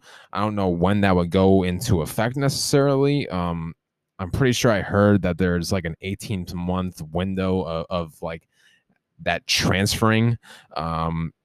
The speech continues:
from, from conference to conference. But, uh, yeah, I guess we'll have to see. But this is gonna be probably one of the biggest conference moves in college football history, like, bigger than the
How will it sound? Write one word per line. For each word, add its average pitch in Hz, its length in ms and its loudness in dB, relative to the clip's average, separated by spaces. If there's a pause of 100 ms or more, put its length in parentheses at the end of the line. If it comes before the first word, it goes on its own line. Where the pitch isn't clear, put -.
(100)
from, 85 300 0
from 82 420 0
conference 92 380 -2
to 87 80 -4
conference. 104 600 0 (380)
But, 87 240 4 (100)
uh, 85 360 4
yeah, 95 200 2
I 85 60 0
guess 87 240 0
we'll 92 100 4
have 90 240 -2
to 80 80 -4
see. 85 360 2
But 85 180 2
this 104 240 4
is 87 500 2 (360)
gonna 92 240 2
be 85 440 0 (200)
probably 120 220 4
one 110 120 6
of 98 60 4
the 87 80 4
biggest 107 540 2
conference 95 520 2
moves 87 340 6
in 82 100 -2
college 87 360 0
football 85 380 2
history, 80 680 0 (280)
like, 90 220 0
bigger 131 220 6
than 113 340 4
the 107 140 0